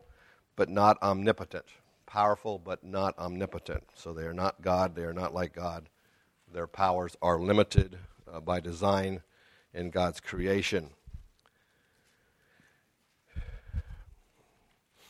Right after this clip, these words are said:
And Psalm one oh three, verse twenty, uh, has a verse that makes allusion to that, and then we'll look at other couple of other references,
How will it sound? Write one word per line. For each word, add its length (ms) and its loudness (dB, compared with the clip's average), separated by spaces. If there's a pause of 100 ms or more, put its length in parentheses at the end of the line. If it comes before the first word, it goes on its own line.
(360)
And 580 -4 (320)
Psalm 280 6
one 140 8
oh 120 6
three, 360 0
verse 280 0
twenty, 520 -4 (260)
uh, 300 -8
has 260 0
a 100 0
verse 320 2
that 140 -6 (480)
makes 280 -4
allusion 440 -2
to 120 -4
that, 360 2
and 120 -8
then 160 -8
we'll 120 -4
look 140 -6
at 60 -18 (200)
other 180 -14
couple 340 -16
of 80 -10 (140)
other 180 -14
references, 600 -10